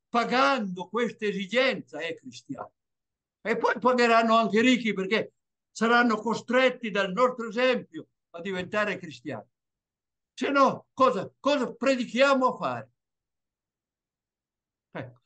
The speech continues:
io, scusatemi, mi fermo qua, ma credo di avervi detto che cos'è che manca oggi. L'ete-, l'etica è questo,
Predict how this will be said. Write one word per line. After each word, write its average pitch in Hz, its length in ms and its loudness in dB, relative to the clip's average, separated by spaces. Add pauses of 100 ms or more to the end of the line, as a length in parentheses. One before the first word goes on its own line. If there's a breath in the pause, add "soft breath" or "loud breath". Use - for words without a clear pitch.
(140)
io, - 380 -6 (480)
scusatemi, 160 640 -2 (1500)
mi 151 280 -10
fermo 190 460 -2
qua, - 280 -6 (880)
ma 139 300 -6
credo 196 300 0
di 170 60 4
avervi 170 420 4
detto 160 460 -2 (480)
che 214 140 -2
cos'è 214 340 4
che 226 120 4
manca 220 640 4
oggi. 127 420 -2 (340)
L'ete-, 247 560 2
l'etica 226 600 0
è 208 120 -2
questo, 220 880 -4